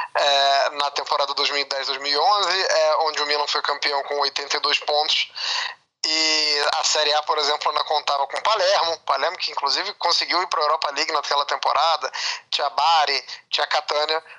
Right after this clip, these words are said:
clubes que a gente não vê na Série A há um tempinho, então só pra ter uma ideia de como fazia um tempinho. Pra gente finalizar esse assunto Milan,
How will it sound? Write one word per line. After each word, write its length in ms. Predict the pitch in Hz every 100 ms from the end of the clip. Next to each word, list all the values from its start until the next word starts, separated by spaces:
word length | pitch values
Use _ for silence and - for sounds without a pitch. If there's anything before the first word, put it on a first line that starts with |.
| - -
clubes 320 | 202 185 185
que 140 | 190
a 80 | 190
gente 220 | 170 175
não 180 | 190 196
vê 160 | 147 160
na 100 | 160
Série 300 | - 170 160
A 120 | 160 156
há 120 | 160
um 40 |
tempinho, 420 | 160 160 147 151 151
então 160 | 160
só 140 | - 156
pra 160 | 165
ter 100 | -
uma 180 | 165 165
ideia 360 | 160 143 143 139
de 80 | 143
como 260 | 143 139
fazia 420 | - 143 135 143 - - - - -
um 140 | 269
tempinho. 600 | 269 233 196 190 185 180 175 _ - - - - - _ _ _
Pra 220 | 214 262
gente 240 | 240 247 -
finalizar 520 | 226 220 226 208 220
esse 140 | 202 202
assunto 360 | - 196 214
Milan, 340 | 190 190 196